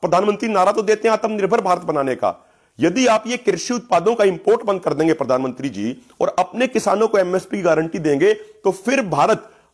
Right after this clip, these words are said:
असली मायनों में आत्मनिर्भर भारत बनेगा। सिर्फ जुमलाबाजी करने से आत्मनिर्भर भारत नहीं बनेगा, जैसा कि आपकी सरकार कर रही है। और एक अंतिम बात मैं आपको बताना चाहता हूं कि इन कानूनों में क्या काला है। मुझे तो लगता है सरकार की नीतियों में भी काला है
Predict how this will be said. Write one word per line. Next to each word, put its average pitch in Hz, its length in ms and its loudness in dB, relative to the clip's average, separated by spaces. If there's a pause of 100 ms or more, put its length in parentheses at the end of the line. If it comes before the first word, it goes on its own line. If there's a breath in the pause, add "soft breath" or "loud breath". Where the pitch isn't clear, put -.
(120)
असली 240 320 0
मायनों 180 360 2
में 165 280 0
आत्मनिर्भर 156 640 0
भारत 110 300 -6
बनेगा। 117 500 -2 (260)
सिर्फ 202 120 -4
जुमलाबाजी 208 640 0
करने 196 260 -2
से 196 100 0
आत्मनिर्भर 175 420 -2
भारत 117 280 -4
नहीं 208 140 -2
बनेगा, 196 280 0
जैसा 165 240 0
कि 156 100 -2
आपकी 151 240 0
सरकार 120 380 -2
कर - 140 -6
रही 92 220 -6
है। 90 220 -6 (400 soft breath)
और - 80 2
एक 226 180 -4
अंतिम 226 360 0
बात 226 180 0
मैं 202 80 0
आपको 180 160 -4
बताना 131 300 0
चाहता 110 300 -2
हूं 85 180 -6 (760)
कि 214 100 0
इन 226 100 0
कानूनों 190 380 0
में 190 180 -2
क्या 190 180 2
काला 120 340 0
है। 92 220 -10 (340 soft breath)
मुझे 147 240 -2
तो 240 120 2
लगता 180 340 2
है 131 420 -2
सरकार 226 460 0
की 226 160 -8
नीतियों 196 380 -4
में 220 120 2
भी 175 100 -4
काला 123 340 2
है 135 240 0